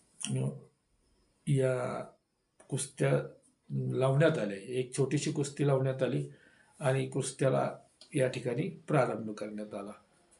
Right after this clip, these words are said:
यानंतर अनेक कुस्त्या या ठिकाणी,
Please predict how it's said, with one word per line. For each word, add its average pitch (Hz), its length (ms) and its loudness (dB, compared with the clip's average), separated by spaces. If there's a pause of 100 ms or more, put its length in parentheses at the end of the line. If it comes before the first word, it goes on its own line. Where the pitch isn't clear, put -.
(760)
यानंतर 143 560 2 (1900)
अनेक 156 400 2 (100)
कुस्त्या 151 560 2 (100)
या 139 200 4
ठिकाणी, 143 640 0